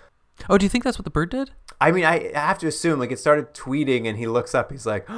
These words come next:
Speaker 2: <gasps> "Thanks, bird, I just let go." I, I, I assumed that was all bird talk.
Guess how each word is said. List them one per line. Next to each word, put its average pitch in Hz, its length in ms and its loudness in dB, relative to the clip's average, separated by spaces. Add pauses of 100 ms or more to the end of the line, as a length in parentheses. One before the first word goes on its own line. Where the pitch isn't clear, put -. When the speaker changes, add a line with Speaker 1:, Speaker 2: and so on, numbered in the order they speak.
(200)
Speaker 2:
<gasps> 135 300 -16
"Thanks, 131 300 -2
bird, 107 260 2
I 98 100 2
just 95 220 -4
let 98 160 -4
go." 98 220 2
I, 110 120 6
I, 117 360 2
I 120 120 6
assumed 135 460 2
that 123 80 2
was 113 120 -2
all 107 140 6
bird 98 340 -2
talk. - 480 -8